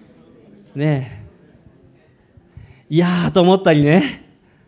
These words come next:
サタンがつぶやいてきたりいろいろしますよ。でも私たちはもう枝とされていて、イエス様はとどまります。私は養分を送るよと言ってくださってます。私たちはもう枝とされてるんだ。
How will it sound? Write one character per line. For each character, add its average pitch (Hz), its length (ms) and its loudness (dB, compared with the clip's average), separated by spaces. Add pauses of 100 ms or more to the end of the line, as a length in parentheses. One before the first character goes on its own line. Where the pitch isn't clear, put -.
(400)
サ 151 160 -6
タ 151 120 -2
ン - 20 -2
が 147 80 -2
つ 147 120 -6
ぶ 147 80 -2
や 156 80 4
い 151 60 0
て 151 80 -2
き 151 60 -12
た 147 60 0
り 143 60 0
い 143 40 0
ろ 143 60 -2
い - 20 -2
ろ 147 60 -2
し 151 100 -4
ま 151 100 2
す 151 140 -4
よ。 113 260 -4
で 143 100 -6
も 139 120 -4
私 220 340 -2
た 190 100 0
ち 151 120 -6
は 143 40 -2
も 170 140 -4
う 156 80 -2
枝 175 160 -2
と 180 80 -6
さ 208 180 -4
れ 220 120 -2
て 165 100 -6
い 147 60 -8
て、 147 100 -12
イ 147 80 -6
エ 196 80 -4
ス 196 80 -12
様 165 120 -6
は 135 60 -8
と 156 120 -8
ど 202 100 -4
ま 214 140 -2
り 208 80 -2
ま 202 120 -4
す。 - 120 -10
私 175 240 -8
は 180 80 -4
養 226 220 0
分 202 120 -2
を 175 80 -2
送 175 160 -4
る 247 80 -2
よ 262 100 2
と 214 100 -4
言 165 40 -2
っ 151 40 -16
て 175 80 -4
く 175 60 -2
だ 170 80 0
さ 170 100 0
っ 151 40 -6
て 147 60 -8
ま 120 120 -8
す。 120 80 -16
私 185 240 -4
た 170 80 -6
ち 156 120 -8
は 147 100 -4
も 147 160 -6
う 135 60 -4
枝 175 160 -4
と 214 80 -4
さ 240 120 0
れ 254 100 2
て 247 60 4
る 220 120 2
ん - 20 0
だ。 143 300 -4